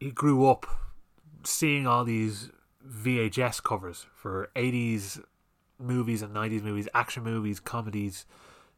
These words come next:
uh, sci-fi movies, thrillers, horror movies, where they just had the most amazing, unique artwork ever. And what he did was he compiled, I think, two hundred and twenty or two hundred and forty of his favourites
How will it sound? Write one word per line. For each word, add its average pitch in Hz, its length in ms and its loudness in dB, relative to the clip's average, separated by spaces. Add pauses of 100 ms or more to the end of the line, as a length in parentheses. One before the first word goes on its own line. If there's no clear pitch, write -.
(120)
uh, 95 220 -6
sci-fi 113 560 0
movies, 101 400 -2
thrillers, 107 520 0
horror 110 300 4
movies, 101 320 -4 (580)
where 117 220 6
they 123 140 4
just 127 220 -2
had 117 200 0
the 110 80 -6
most 110 340 0
amazing, 113 760 -2
unique 104 440 -6
artwork 98 540 -6
ever. 92 320 -10 (100)
And 98 180 -14
what 107 160 0
he 117 100 -2
did 123 140 -2
was 113 240 0
he 110 120 -8
compiled, 120 440 -2
I - 20 -8
think, 110 220 -10
two 135 420 -4
hundred 120 360 -8
and 110 120 -18
twenty 123 340 -10
or 113 60 -8
two 131 140 -8
hundred 120 180 -8
and 104 100 -12
forty 117 480 0 (720)
of 101 640 0 (300)
his 135 240 -2
favourites 110 480 0